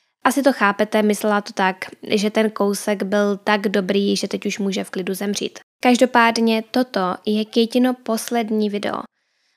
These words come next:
Máme tu rok dva tisíce dvacet jedna a od té doby video prý nevydala. Lidé se opravdu bojí,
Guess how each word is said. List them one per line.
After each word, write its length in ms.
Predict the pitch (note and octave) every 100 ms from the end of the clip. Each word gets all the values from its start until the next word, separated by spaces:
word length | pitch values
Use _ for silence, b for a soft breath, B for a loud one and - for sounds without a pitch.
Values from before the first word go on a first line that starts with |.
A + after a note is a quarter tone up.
| -
Máme 220 | B3 C4
tu 140 | C4
rok 180 | C4+ C4
dva 200 | A3 A3
tisíce 540 | A3 - C4+ C4 - B3+
dvacet 560 | G#3+ G#3 - A3+ A3
jedna 300 | G3 F#3+ G3
a 180 | - G#3+
od 140 | A3+
té 180 | - B3
doby 440 | A#3+ A#3 A3 G#3+ G#3
video 240 | G3+ G3
prý 240 | G3 G3
nevydala. 520 | G3 G3+ G3+ G#3+ - - _ _ _ A3
Lidé 260 | A3+ A3
se 160 | A3 -
opravdu 420 | A3 A#3+ A3+ A#3+
bojí, 580 | G#3+ G3+ G#3 G#3 G#3+